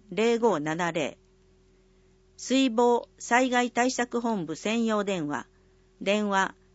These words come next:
零八四八六七六八六八。ファックス、零八四八六七六一六四。表終わり。福奥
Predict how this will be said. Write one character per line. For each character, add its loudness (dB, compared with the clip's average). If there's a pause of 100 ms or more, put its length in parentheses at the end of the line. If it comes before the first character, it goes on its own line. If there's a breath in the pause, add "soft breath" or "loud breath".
(120)
零 2
八 -2
四 -2
八 -6 (160)
六 2
七 0 (120)
六 -2
八 -4
六 -6
八。 -8 (420 soft breath)
フ 4
ァ 4
ッ 2
ク -8
ス、 -12 (320)
零 4
八 -2
四 -4
八 -8 (200)
六 0
七 0 (140)
六 -2
一 -2
六 -6
四。 -4 (1600)
表 2
終 -2
わ -2
り。 -10 (2250)
福 4
奥 0